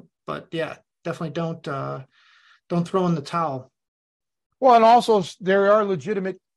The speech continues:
Speaker 2: chemical issues in, in people where,
Speaker 1: Absolutely,
Speaker 2: you know,
Speaker 1: yeah.
Speaker 2: certain medications are,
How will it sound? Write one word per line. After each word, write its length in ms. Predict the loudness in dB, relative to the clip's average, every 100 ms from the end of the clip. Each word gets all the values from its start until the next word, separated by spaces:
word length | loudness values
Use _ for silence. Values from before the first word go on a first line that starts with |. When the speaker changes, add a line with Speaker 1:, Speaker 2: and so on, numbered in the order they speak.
| _ _ _
Speaker 2:
chemical 400 | -4 -4 -4 -2
issues 400 | -4 -6 -8 -8
in, 180 | -12 -12
in 140 | -14
people 400 | -10 -10 -8 -10
where, 260 | -4 -4 -4
Speaker 1:
Absolutely, 480 | -8 -14 -12 -10 -6
Speaker 2:
you 60 | -4
know, 60 |
Speaker 1:
yeah. 120 | -6 -8 -16 _
Speaker 2:
certain 340 | -6 -4 0
medications 640 | 0 0 -2 -4 -6 -10
are, 260 | -6 -8 -8